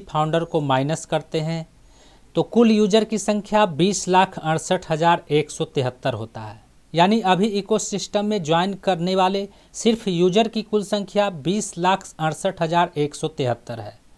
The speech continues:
इससे आप समझ सकते हैं कि इकोसिस्टम में ज्वाइन करने वाले यूजर की संख्या दिन प्रतिदिन बढ़ते जा रहा है।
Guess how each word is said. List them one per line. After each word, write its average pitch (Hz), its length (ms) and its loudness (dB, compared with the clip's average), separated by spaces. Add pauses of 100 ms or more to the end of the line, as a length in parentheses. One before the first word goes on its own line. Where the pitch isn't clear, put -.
इससे 175 240 0
आप 214 140 6
समझ 196 280 -2
सकते 202 320 -2
हैं 202 180 0
कि 202 140 -8
इकोसिस्टम 175 680 -4
में 175 160 -2
ज्वाइन 139 280 0 (100)
करने 160 280 0
वाले 160 280 0
यूजर 135 380 -4
की 156 160 -10
संख्या 160 500 -6 (300)
दिन 180 220 0
प्रतिदिन 175 640 -2
बढ़ते 127 360 0
जा 117 160 -4
रहा 110 200 -8
है। 107 160 -16